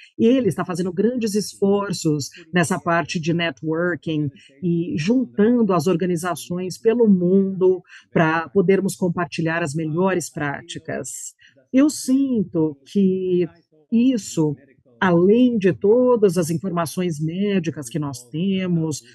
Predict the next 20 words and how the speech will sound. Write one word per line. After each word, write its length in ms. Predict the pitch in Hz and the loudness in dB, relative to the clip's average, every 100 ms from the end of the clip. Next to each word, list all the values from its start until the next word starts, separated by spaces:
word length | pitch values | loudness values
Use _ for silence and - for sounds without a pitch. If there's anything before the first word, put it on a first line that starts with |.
| _ 185 | _ -6
e 40 | |
os 80 | 160 | 0
resultados, 1000 | 185 196 185 - 175 202 202 151 147 160 | 2 2 -2 -2 0 0 0 -4 -4 -4
e 40 | |
agora 300 | 151 175 196 | -2 0 0
nós 180 | 185 - | 0 -2
temos 340 | 185 180 175 | -2 -2 -4
a 60 | 180 | -4
responsabilidade 1040 | 185 233 247 226 202 190 156 156 160 156 | -4 -4 -6 -2 0 0 -2 -4 -6 -10
de 140 | _ - | _ -16
disseminar, 1000 | 170 - 202 202 175 151 180 160 139 127 139 _ 143 _ | -16 -8 -4 0 -2 -4 -6 -4 -6 -10 _ _ -20 _
eu 140 | 208 202 | 2 2
acho 200 | 196 - | 0 -4
que, 100 | 214 | -2
pra 180 | 208 | 2
mim, 200 | 202 233 | 4 4
a 60 | 214 | 4
melhor 380 | 196 196 277 277 | 2 2 -2 0
conclusão 840 | 214 170 156 139 127 190 170 143 139 131 _ _ - | 0 0 -2 -6 0 2 2 -2 -10 _ _ _ -2
é 360 | 185 185 180 | 0 0 -4